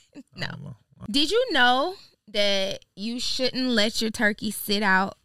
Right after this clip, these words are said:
Speaker 2: for longer than two hours before refrigerating?
Speaker 1: No, I didn't know that.
Speaker 2: I didn't know that
Speaker 1: You
Speaker 2: either.
Speaker 1: shouldn't let what now?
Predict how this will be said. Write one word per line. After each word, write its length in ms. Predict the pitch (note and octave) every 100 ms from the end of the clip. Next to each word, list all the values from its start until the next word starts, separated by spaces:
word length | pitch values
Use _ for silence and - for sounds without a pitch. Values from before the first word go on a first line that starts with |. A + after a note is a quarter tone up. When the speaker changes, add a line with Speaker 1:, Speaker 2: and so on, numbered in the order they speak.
| _
Speaker 2:
for 120 | - F3+
longer 300 | F3 F#3 F3+
than 120 | F3+
two 240 | - A3
hours 440 | F3+ F#3 F3+ F#3+ -
before 320 | F#3 - F#3+
refrigerating? 600 | G3 - G#3+ A3 A#3 C#4 _ _ _ _ _ _ _ _
Speaker 1:
No, 80 | A#2+
I 100 | A2+
didn't 180 | A2+ G#2+
know 160 | G#2+ G2
that. 140 | F#2+ - - -
Speaker 2:
I 80 | A3+
didn't 140 | C4 C#4
know 120 | C4+
that 140 | C4+
Speaker 1:
You 100 | C#4+
Speaker 2:
either. 120 | A#3+ F3+
Speaker 1:
shouldn't 280 | C#3 A#2+
let 180 | A#2+ A#2
what 200 | A2 C3+
now? 300 | D3+ D#3+ E3+